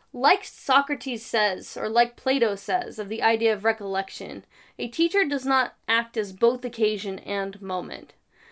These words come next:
It is not given in that way, but comes from the inwardness of the individual. Mon-, one's moment will only be one's moment,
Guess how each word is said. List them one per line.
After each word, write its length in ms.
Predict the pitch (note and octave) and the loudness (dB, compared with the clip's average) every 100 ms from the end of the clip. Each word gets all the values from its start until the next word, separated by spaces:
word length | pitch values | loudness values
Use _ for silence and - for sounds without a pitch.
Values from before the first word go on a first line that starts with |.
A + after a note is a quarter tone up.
| _ | _
It 120 | A#3+ B3 | 0 2
is 80 | |
not 260 | B3 C#4+ G#3+ | 4 2 2
given 380 | A3 B3 G#3 F#3+ | 6 6 6 -2
in 100 | E3+ | -4
that 220 | F#3+ - | -4 -6
way, 380 | G3 F#3+ - - _ _ | -4 -2 -2 -8 _ _
but 160 | - A3+ | -4 2
comes 240 | C#4+ D4 | 4 2
from 160 | - C4+ | 2 0
the 140 | B3+ - | 0 4
inwardness 600 | C#4 B3 G#3+ G#3+ G3+ A3 | 4 4 2 -2 -6 -6
of 100 | G3 | -6
the 100 | G3+ | -4
individual. 720 | G3 A3 G#3+ F#3+ F3 C#3+ - _ - _ | -2 -2 -2 -4 -6 -8 -12 _ -20 _
Mon-, 480 | A#3 B3+ C4+ A#3 G#3+ | 4 4 4 -2 -2
one's 280 | B3 C#4+ A3+ | 2 2 4
moment 500 | A#3+ B3+ A3+ G3 - | 4 4 2 -4 -4
will 160 | A3 - | -4 4
only 380 | C4+ C#4 B3 | 6 6 2
be 340 | G3+ A#3 B3+ G3 | -2 -2 -2 -4
one's 540 | G3 G#3+ A#3 A3 G3 | -2 4 6 4 0
moment, 560 | G#3 A#3 G3+ - - | 4 4 4 -4 -12